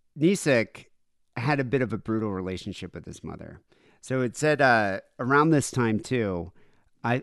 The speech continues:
I think this is kind of, this definitely will play into his, his cri-, his, his, you know, crimes he eventually committed. But at, around that time, like, age fourteen, fifteen, before he got kicked out of the house,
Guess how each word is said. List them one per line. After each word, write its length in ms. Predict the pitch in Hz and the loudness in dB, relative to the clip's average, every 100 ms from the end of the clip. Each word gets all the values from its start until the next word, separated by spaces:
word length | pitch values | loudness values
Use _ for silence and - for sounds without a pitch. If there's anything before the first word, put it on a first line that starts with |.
| - | -2
I 80 | 143 | -4
think 400 | - 220 254 - | 0 2 2 2
this 200 | 160 - | 0 0
is 80 | 170 | -6
kind 240 | - 156 | 2 4
of, 220 | 127 101 90 _ _ 156 | 2 0 -10 _ _ -12
this 320 | 117 196 - | 2 2 4
definitely 360 | 220 - 233 | 0 2 0
will 180 | 160 123 - | 0 -2 -8
play 300 | - 175 143 | -2 2 4
into 260 | 135 131 | 2 0
his, 320 | 120 101 87 - | -2 -2 -6 -10
his 280 | 110 113 98 | -6 -4 -6
cri-, 300 | - 120 - | -6 -4 -2
his, 320 | 117 110 95 - | -4 -4 -8 -8
his, 520 | 117 117 95 - - | -4 -4 -4 -10 -12
you 100 | - | -8
know, 120 | 90 | -8
crimes 360 | 82 127 113 104 | -8 -6 -4 -4
he 60 | 104 | -6
eventually 380 | 87 101 98 | -6 -8 -8
committed. 480 | 90 95 98 95 87 - - - - | -10 -8 -6 -8 -10 -16 -20 -10 0
But 120 | 151 | 2
at, 140 | 175 - | 2 -2
around 320 | 143 165 185 | 2 4 6
that 200 | 202 165 | 4 2
time, 280 | 143 143 123 | 2 2 2
like, 160 | 117 | 0
age 180 | 123 123 | -2 -4
fourteen, 440 | - 143 120 139 117 | -6 -8 -4 -4 -4
fifteen, 340 | 127 - 107 | -6 -4 -4
before 320 | 101 - 139 | -4 -4 -2
he 40 | 123 | -2
got 140 | 104 | -2
kicked 220 | - 113 | -4 -6
out 80 | 113 | -4
of 60 | 98 | -4
the 80 | 92 | -4
house, 420 | 107 104 87 | -4 -6 -8